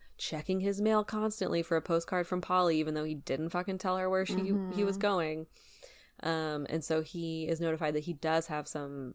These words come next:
Speaker 1: mail at this point, so he goes and checks. Um, and he's, like, all, like, bent out of shape because I think it was Arch suggested that Polly might end up deciding to move to Portland, like,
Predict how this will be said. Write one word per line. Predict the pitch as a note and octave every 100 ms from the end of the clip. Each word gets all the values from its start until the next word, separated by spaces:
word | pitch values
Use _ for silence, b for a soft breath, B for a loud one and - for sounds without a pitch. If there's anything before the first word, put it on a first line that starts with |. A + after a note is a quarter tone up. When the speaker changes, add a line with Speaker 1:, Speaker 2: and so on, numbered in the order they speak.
| _
Speaker 1:
mail | E3+ D#3 D3 B2 B2+ C#3+ D#3+ -
at | D#3
this | C#3+
point, | - C#3+ B2+
so | D3
he | D3+
goes | C#3 D3 C#3+
and | D#3
checks. | - C#3 C#3 - - B B B B -
Um, | D3+ D3 C#3 - D#3 - -
and | - D#3+ D3+ D3+
he's, | - F#3+
like, | F3 E3+ -
all, | F#3 G3+ F#3+ E3+ -
like, | E3 D#3 - - E3 - _ -
bent | D#3+ D#3+
out | E3+ D#3+
of | D3+
shape | - D#3 D#3
because | D3 - D3 C#3+ C#3+ -
I | E3
think | E3+ F#3
it |
was | D#3+ -
Arch | D3 D3 C#3 - - - b b b -
suggested | D#3+ D3+ D3+ C#3+ D3+
that | C#3+
Polly | - D3 D3 D3
might | C#3+ C#3 C#3 -
end | D3 C#3+
up | C#3+ -
deciding | C#3+ C#3 C#3+
to | D3
move | C#3 C3+ D3
to | F3
Portland, | - F#3 - G#3 G#3 G3+
like, | E3+ D#3